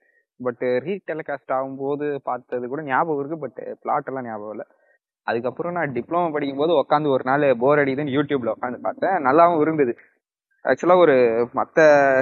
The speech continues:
இங்கிலீஷ் சீரிஸ் அந்த மாதிரி அதுக்கு ரிலே-, ஈக்குவலண்டாவே இருந்தது. அன்னைக்கு இரு-, நம்ம கிட்ட இருந்த ஒரு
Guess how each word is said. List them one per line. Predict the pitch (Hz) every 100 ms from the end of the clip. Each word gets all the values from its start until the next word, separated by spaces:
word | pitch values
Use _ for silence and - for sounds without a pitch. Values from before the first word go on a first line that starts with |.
| -
இங்கிலீஷ் | 139 160 160 151 -
சீரிஸ் | 143 139 139 - 127
அந்த | 127
மாதிரி | 135 143
அதுக்கு | 127 143 143
ரிலே-, | 143 135 143 131 127 127 151 -
ஈக்குவலண்டாவே | 147 - 165 160 151 156
இருந்தது. | 175 135 170 156 123
அன்னைக்கு | 117 127 127
இரு-, | 135
நம்ம | 117 120
கிட்ட | 127 131
இருந்த | 156 139 139 131 127
ஒரு | 127 123 120 127